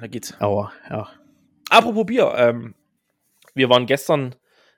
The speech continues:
Speaker 1: im, im, im, im Jump and Play mal wieder, weil war ja Kackwetter
Speaker 2: Da,
Speaker 1: am Sonntag.
Speaker 2: da gibt's Bier?
Speaker 1: Da gibt's Bier.
Speaker 2: Auch für die
Speaker 1: Das,
Speaker 2: Kleinen?
Speaker 1: nö, das sind, ja, gut, kannst du da hingeben. Aber das Witzige ist halt,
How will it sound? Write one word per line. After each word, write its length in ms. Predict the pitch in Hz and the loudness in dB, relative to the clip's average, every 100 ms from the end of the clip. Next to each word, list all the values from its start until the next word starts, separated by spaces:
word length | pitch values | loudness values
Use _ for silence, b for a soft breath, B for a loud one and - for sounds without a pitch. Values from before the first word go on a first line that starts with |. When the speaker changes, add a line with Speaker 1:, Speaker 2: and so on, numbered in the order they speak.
| - | -8
Speaker 1:
im, 240 | 131 120 | -6 -4
im, 240 | - 117 110 | -6 -8 -8
im, 340 | 110 107 107 - | -10 -12 -16 -20
im 240 | - 110 104 | -18 -10 -2
Jump 200 | 135 131 | -2 -2
and 120 | 113 | -8
Play 260 | 123 147 - | -6 -8 -6
mal 140 | 127 | -4
wieder, 220 | 131 190 - - | -2 -4 -6 -8
weil 160 | 113 | -2
war 100 | 113 | 0
ja 40 | 110 | 0
Kackwetter 360 | 131 127 196 | -2 -2 0
Speaker 2:
Da, 60 | 165 | 0
Speaker 1:
am 60 | - - | -2 -6
Sonntag. 240 | 135 165 202 | -2 0 0
Speaker 2:
da 80 | 107 | 0
gibt's 200 | 107 - | 0 0
Bier? 140 | - | 0
Speaker 1:
Da 80 | 302 - b b b b b b | 0 -4 b b b b b b
gibt's 160 | - - | -12 0
Bier. 260 | 185 113 - _ _ _ - - | 2 2 -2 _ _ _ -12 -6
Speaker 2:
Auch 80 | |
für 120 | 127 156 | -2 -2
die 100 | 143 | 0
Speaker 1:
Das, 320 | 302 156 - | 0 0 -4
Speaker 2:
Kleinen? 140 | b b b b b b b | b b b b b b b
Speaker 1:
nö, 260 | 131 127 120 | -6 -4 -4
das 100 | 113 | -6
sind, 120 | 143 | -6
ja, 160 | 120 - | -6 -6
gut, 500 | - 107 131 120 - | -10 -14 -10 -10 -12
kannst 220 | 110 - | -16 -12
du 60 | |
da 60 | 113 | -12
hingeben. 280 | 123 110 113 _ b b b - | -10 -10 -12 _ b b b 4
Aber 100 | 127 | 6
das 120 | 123 | 8
Witzige 300 | - - 165 | 6 6 6
ist 120 | 170 165 | 4 4
halt, 260 | 190 381 | 2 2